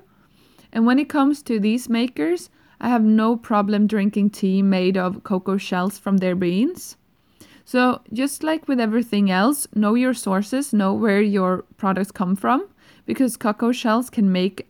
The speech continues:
a great tea. And if the makers would have just have thrown the cocoa shell away, then of course it's an amazing way to, to use a potential waste product.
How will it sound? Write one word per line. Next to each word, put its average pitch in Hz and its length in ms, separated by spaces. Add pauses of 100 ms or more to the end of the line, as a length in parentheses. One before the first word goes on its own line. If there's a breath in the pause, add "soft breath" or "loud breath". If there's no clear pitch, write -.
(140)
a 196 80
great 190 560
tea. 196 360 (1400 soft breath)
And 240 280
if 226 220
the 247 80
makers 226 480
would 247 140
have 214 100
just 220 240
have 202 160
thrown 202 500
the 185 400
cocoa 214 300
shell 202 320
away, 202 500 (280)
then 214 160
of 214 180
course 233 560 (500)
it's - 220
an 202 140
amazing 196 560
way 185 240
to, 190 400 (380 loud breath)
to 208 100
use 202 380
a 196 100
potential 190 540
waste 196 340
product. - 540